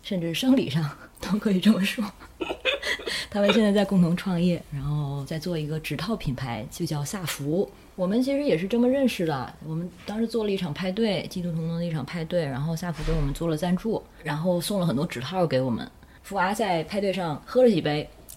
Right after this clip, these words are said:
<laughs> 然后，然后正要被老九拉走，然后他拉住我说：“你知道吗？我是被他掰弯的。”<laughs> 我想，哇，这么快就可以进入这个话题了吗？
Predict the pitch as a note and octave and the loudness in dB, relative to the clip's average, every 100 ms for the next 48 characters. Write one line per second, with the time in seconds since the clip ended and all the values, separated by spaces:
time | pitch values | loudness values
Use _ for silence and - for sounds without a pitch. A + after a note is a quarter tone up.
0 | - - - C5 - - - - C4+ B3+ | -12 -8 -6 -8 -12 -2 0 6 8 8
1 | A#3+ - - - F#3 G#3 B3+ A#3 G3 F#3 | 2 -4 -10 -4 -2 2 4 2 4 4
2 | D3 D#3+ D#3 C3+ E3+ - - - - - | 4 2 -2 -4 -4 -4 -8 -14 -20 -20
3 | - D3+ D#3 E3+ D#3+ D#3 - - - D#3 | -10 -6 -4 -2 -2 -4 -10 -14 -8 -6
4 | D#3 D#3+ C#3 - C#3+ C#3 C3+ - - - | -4 -4 -6 -4 -4 -4 -8 -16 -20 -12
5 | D#3 A#3+ B3+ F3 C3+ D3+ G#3+ G#3 G3+ G3+ | -2 4 4 4 -2 -4 -4 -4 -4 -6
6 | G3+ G#3 A3+ A3+ - - - - - - | -2 0 2 2 -2 -12 -20 -20 -20 -18
7 | - A3 A3 E3 E3+ - F#3 E4+ C4+ C4 | -8 -4 -2 -2 -4 -8 -6 -4 -2 2
8 | A#3 A3 G3 A3+ G#3 G3 F#3 F#3+ F3 - | 2 2 0 2 0 2 0 0 -8 -8
9 | D#3 D#3+ | -10 -8